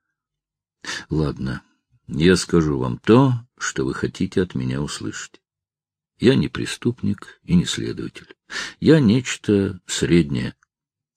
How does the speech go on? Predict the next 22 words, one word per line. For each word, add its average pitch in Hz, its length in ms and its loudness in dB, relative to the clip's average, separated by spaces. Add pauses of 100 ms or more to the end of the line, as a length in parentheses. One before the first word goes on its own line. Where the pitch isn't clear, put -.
(320)
Вы 123 340 6
мне 101 240 6
нужны 65 480 -4
как - 260 0
специалист, - 1040 -8 (340)
быть - 200 0
может, 90 380 2 (360)
единственный 82 880 2
в - 80 -12
своём 69 300 -6
роде. - 260 -10 (800)
Когда 120 360 6
вы 107 400 8
выполните 80 800 2
свою 78 420 2
работу, 69 720 0 (1120)
Козловский 76 600 -2
Баранников 76 640 -6
напрягся, - 500 -12 (800)
я 107 320 6
отправлю 113 760 4
вас 107 420 2